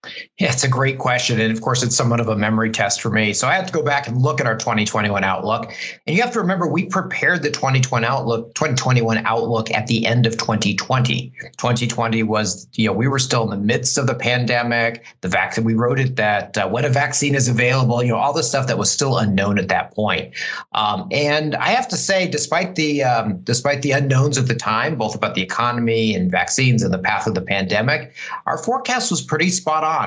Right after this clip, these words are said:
We talked about the growth, um, in multifamily, or the opportunities in multifamily, land, single tenant, net leased assets, uh,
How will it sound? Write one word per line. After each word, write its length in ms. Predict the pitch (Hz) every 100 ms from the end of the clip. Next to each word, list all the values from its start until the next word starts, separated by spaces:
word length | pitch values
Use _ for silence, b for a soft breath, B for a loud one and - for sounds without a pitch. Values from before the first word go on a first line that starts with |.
| 87
We 100 | 98
talked 300 | 117 123 135
about 360 | 123 120 -
the 60 | -
growth, 500 | - 110 117 117 - _ _ _ _ -
um, 280 | 104 101 92
in 160 | 110
multifamily, 840 | 104 101 101 - 147 151 143 143 131
or 40 |
the 120 | -
opportunities 560 | 101 - - 165 156 131
in 60 | 135
multifamily, 1000 | 131 131 120 123 127 127 123 117 123 - - -
land, 720 | 110 120 123 123 127 127 -
single 380 | - 131 127 127
tenant, 400 | - 117 113 110
net 240 | 107 -
leased 200 | 107 -
assets, 800 | 127 135 - 135 123 123 - - B B -
uh, 240 | 104 98